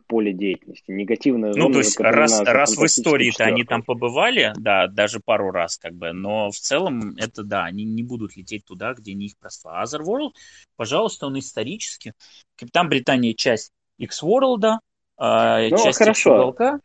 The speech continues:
Speaker 1: Лучший
Speaker 2: И
Speaker 1: пример, э, X-мены, нет, это тоже плохой пример. Я хотел сказать, X-мены не полетят на Асгард, а потом вспомнил кроссовер X-менов,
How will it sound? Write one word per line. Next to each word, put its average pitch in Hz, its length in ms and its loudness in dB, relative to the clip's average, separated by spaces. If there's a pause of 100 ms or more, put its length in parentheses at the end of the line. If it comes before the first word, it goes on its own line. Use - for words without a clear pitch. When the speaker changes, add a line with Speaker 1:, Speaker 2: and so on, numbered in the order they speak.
(240)
Speaker 1:
Лучший 151 400 4
Speaker 2:
И 113 40 8
Speaker 1:
пример, 160 360 6
э, 110 360 0
X-мены, 123 720 2
нет, 104 800 -2 (260)
это 101 240 -10
тоже 101 240 0
плохой 92 320 -6
пример. 101 360 2
Я 98 140 6
хотел - 220 0
сказать, - 300 -2
X-мены 110 340 2
не 104 80 2
полетят 107 420 2
на 98 180 4
Асгард, 113 340 2
а - 20 -16
потом 90 300 -2
вспомнил 98 580 0
кроссовер 90 640 0 (400)
X-менов, 101 680 -2